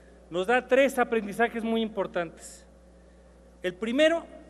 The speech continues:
y que ojalá se repita muchas veces, es que en el Congreso de la Unión se pueden construir acuerdos, se puede lograr el consenso, haciendo a un lado criterios espurios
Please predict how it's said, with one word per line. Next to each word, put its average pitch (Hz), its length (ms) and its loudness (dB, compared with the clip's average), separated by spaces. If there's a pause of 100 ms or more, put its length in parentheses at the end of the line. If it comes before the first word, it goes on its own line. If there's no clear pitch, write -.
(880)
y 185 80 -8
que 202 80 -4
ojalá 233 300 2
se 262 140 2
repita 240 420 0
muchas 240 360 -2
veces, 214 560 -4 (840)
es 214 160 0
que 269 100 -2
en 247 60 2
el 226 160 -2
Congreso 233 560 4
de 240 80 6
la 220 100 4
Unión 233 460 0 (240)
se - 180 -4
pueden 226 320 2
construir 220 800 -2 (260)
acuerdos, 180 680 -2 (580)
se 180 140 -2
puede 220 260 2
lograr 220 640 0 (480)
el 247 220 4
consenso, 208 600 -2 (320)
haciendo 233 400 -2
a 233 40 0
un 233 100 -2
lado 233 280 4
criterios 220 520 0
espurios 220 720 0